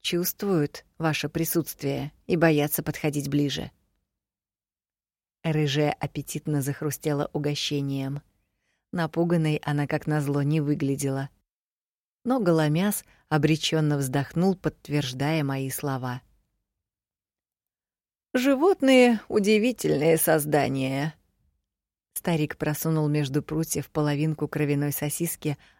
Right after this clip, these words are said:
оставшейся от завтрака. «Каким-то шестым чувством они ощущают близость магии Толмунда и избегают жилища кровавых магов.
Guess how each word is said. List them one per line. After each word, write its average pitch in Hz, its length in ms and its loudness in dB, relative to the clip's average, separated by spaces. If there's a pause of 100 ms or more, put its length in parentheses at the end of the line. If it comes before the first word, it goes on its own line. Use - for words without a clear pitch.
оставшейся - 720 -2
от 147 240 -4
завтрака. 143 600 -6 (1300)
«Каким-то 269 680 -2
шестым 240 500 0
чувством 165 760 0 (140)
они 208 500 2
ощущают 190 880 -2
близость 190 520 2
магии 175 440 2
Толмунда 170 840 4 (380)
и 277 320 4
избегают 254 760 2
жилища 180 500 0
кровавых 156 600 -2
магов. 147 520 -2